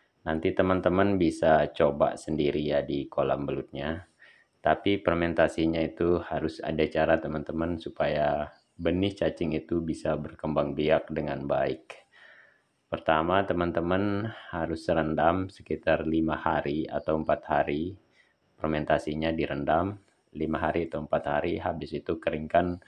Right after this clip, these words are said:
satu hari ataupun dua hari, tidak masalah, dikeringkan total. Nah, di situ kita akan lihat cacing-cacing yang ikut dalam lumpur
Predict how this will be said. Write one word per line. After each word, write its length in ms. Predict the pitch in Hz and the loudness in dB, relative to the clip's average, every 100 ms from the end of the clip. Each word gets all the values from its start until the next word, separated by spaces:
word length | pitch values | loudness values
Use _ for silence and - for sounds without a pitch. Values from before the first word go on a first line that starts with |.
| - - - _ | -20 -20 -20 _
satu 320 | - 82 78 | 0 0 0
hari 400 | 85 80 95 90 | 2 4 4 2
ataupun 400 | 85 78 85 85 | 0 -2 0 0
dua 160 | 78 | 2
hari, 240 | 76 73 87 | 2 0 0
tidak 240 | 82 76 | -2 -4
masalah, 560 | 73 69 69 67 80 92 | -6 -6 -6 -4 -4 -4
dikeringkan 560 | 82 - 78 76 76 | -6 -4 -6 -2 -2
total. 640 | 73 71 - 67 73 85 87 _ - - _ 90 | 0 -4 -2 -2 -2 -4 -10 _ -20 -20 _ -2
Nah, 60 | |
di 140 | 92 92 | 0 0
situ 340 | 92 - 110 | -2 0 0
kita 320 | - 95 90 87 | 2 2 2 4
akan 300 | 90 87 85 | 2 2 0
lihat 460 | 85 98 101 - - - _ _ _ _ | 4 4 4 0 -20 -20 _ _ _ _
cacing-cacing 880 | 87 90 - 120 117 104 - 101 95 | 0 0 2 4 6 4 4 4 4
yang 120 | 92 101 | 4 0
ikut 320 | 98 101 85 | -2 -2 4
dalam 240 | 92 90 | 4 6
lumpur 560 | 87 85 80 85 82 | 2 0 0 0 -2